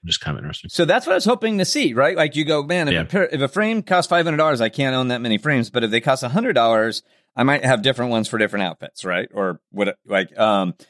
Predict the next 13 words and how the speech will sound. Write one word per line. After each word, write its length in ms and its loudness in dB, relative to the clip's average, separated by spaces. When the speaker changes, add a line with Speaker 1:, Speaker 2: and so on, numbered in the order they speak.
Speaker 2:
and, 200 2
and 180 0
so, 280 4
yeah, 360 0
like, 300 -2
could 280 0
their 220 2
average 300 0
order 180 2
value 320 2
be 140 -2
much 260 0
higher? 560 0